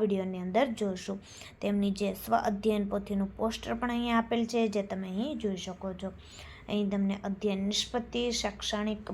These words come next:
મુદ્દાઓ પણ આપેલા છે. વિદ્યાર્થી મિત્રો, ધોરણ ત્રણથી આઠની જે નવી સ્વ અધ્યયન પોથી આવી ચૂકી છે બે હજાર ચોવીસ પચીસ, જેમાં બધા જ ભાગના તમામ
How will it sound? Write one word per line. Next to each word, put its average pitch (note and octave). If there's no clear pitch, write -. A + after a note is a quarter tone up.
મુદ્દાઓ G#3
પણ F#3+
આપેલા G3
છે. F3+
વિદ્યાર્થી B3
મિત્રો, C4
ધોરણ G3
ત્રણથી G3
આઠની F#3+
જે G3
નવી G3
સ્વ -
અધ્યયન A#3
પોથી B3
આવી A#3+
ચૂકી B3
છે B3+
બે A3+
હજાર G3
ચોવીસ G3
પચીસ, A3+
જેમાં F#3
બધા F#3+
જ -
ભાગના F#3
તમામ B3